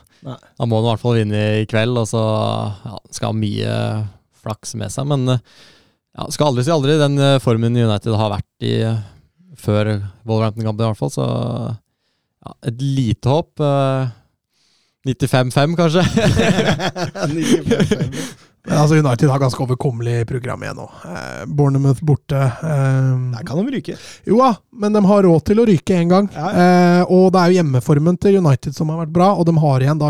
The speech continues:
Speaker 3: Chelsea og Fulham hjemme. Selvfølgelig også to vriene motstandere, men, men allikevel fullt overkommelig da. Eh, så, nei, jeg er ikke så bastant som, som Markus, men at,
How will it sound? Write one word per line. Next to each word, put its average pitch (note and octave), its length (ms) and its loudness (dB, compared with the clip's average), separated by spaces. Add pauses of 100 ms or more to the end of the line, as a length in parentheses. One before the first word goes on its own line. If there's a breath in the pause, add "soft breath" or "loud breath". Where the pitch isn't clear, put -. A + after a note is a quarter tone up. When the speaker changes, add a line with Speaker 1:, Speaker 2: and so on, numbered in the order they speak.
Speaker 3:
Chelsea C3 480 -6
og D3 80 0
Fulham C#3 400 -2
hjemme. D#3+ 320 2 (480 loud breath)
Selvfølgelig D3 460 2
også F#3+ 180 2
to F#3 160 4
vriene D#3 480 2
motstandere, D#3+ 560 2
men, E3 240 2
men D#3+ 240 2
allikevel D#3 480 2
fullt D#3 320 0
overkommelig D#3 480 0
da. D#3+ 160 -2
Eh, G3 420 -4 (140)
så, - 320 -4
nei, - 1000 -14
jeg - 20 0
er G3 80 -2
ikke C4 160 0
så F#3+ 160 2
bastant F3 400 0
som, F3+ 300 0 (260)
som F3 160 0
Markus, E3+ 480 0
men E3+ 320 0
at, E3 240 0